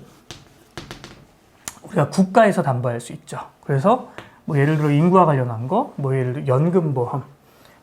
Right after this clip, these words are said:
실업과 관련한 거, 뭐 실업보험, 고용보험 이런 것들은 체계적인 리스크지만 이제 국가에서 담보하는 것이고, 비체계적 리스크 같은 경우는 이건 이제 일반 민영회사에서 담보하는 그런 방식이 되겠죠.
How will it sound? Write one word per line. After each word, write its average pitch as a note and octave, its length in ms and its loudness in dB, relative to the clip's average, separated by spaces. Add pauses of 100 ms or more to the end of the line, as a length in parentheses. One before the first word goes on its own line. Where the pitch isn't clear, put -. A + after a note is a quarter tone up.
(100)
실업과 C4+ 520 2
관련한 C3 360 0
거, A#2+ 100 -6
뭐 A#2 240 -8 (460)
실업보험, C#3+ 840 -2
고용보험 D3 840 0
이런 F3 200 0
것들은 E3+ 520 0 (300)
체계적인 B3+ 580 2
리스크지만 F#3 880 0 (180)
이제 E3 120 -4
국가에서 G3 440 2
담보하는 B2+ 480 -2
것이고, C#3 680 -4 (460)
비체계적 A#3 720 0
리스크 D#3+ 360 -2
같은 E3+ 280 0
경우는 D#3 360 0 (520)
이건 D#3+ 240 0
이제 C#3 300 0
일반 D3+ 300 0
민영회사에서 C3+ 880 -2 (280)
담보하는 C3+ 760 -2
그런 B2+ 440 -2
방식이 C#3 420 -4
되겠죠. D#3 400 -10